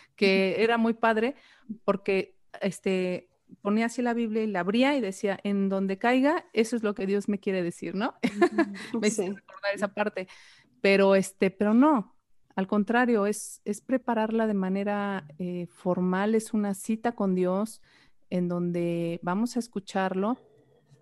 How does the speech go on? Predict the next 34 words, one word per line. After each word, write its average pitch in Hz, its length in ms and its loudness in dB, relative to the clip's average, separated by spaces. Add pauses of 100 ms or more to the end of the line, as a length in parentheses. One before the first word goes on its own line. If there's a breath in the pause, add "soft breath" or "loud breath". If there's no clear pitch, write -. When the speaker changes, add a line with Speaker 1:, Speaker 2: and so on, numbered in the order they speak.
(260)
Speaker 1:
pero 202 480 2
llevar 190 320 0
un 202 80 0
corazón 196 500 -4
dispuesto 190 560 -4
a - 20 -4
escucharlo 208 720 -4
de 170 120 -2
verdad 165 420 -6 (340)
Speaker 2:
Ujú. 202 280 -8
Speaker 1:
en 185 140 -4
esta 180 240 -14
relación, 165 760 -8
¿no? 196 360 -6
Y 180 180 -4
entonces 208 400 -4
se - 100 -8
va 190 140 -2
formando 190 640 -4
un 185 180 -4
lazo 233 320 -4
fuerte 202 460 -6
con 196 200 -4
él 175 300 -8 (540 soft breath)
y 196 140 0
una 208 420 0 (120)
verdadera 185 720 0
relación 180 580 -6
con 180 280 -6
Dios, 170 540 -8
no 196 200 2
un 208 120 2
encuentro 202 580 0
casual, 185 640 -8